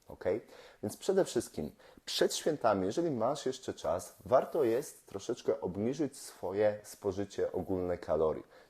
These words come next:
Czyli jeżeli plus minus, załóżmy, jadłaś cały czas tak samo, prawda?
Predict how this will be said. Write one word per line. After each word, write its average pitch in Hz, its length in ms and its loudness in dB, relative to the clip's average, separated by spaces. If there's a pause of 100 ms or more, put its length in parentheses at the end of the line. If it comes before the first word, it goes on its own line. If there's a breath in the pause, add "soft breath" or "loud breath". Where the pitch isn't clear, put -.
Czyli - 160 -2
jeżeli 165 340 2
plus - 460 -2
minus, 117 340 0
załóżmy, 98 540 -2 (580 loud breath)
jadłaś 143 340 2
cały 151 320 0
czas - 220 -8
tak - 180 -6
samo, 73 380 -2 (160)
prawda? 101 400 0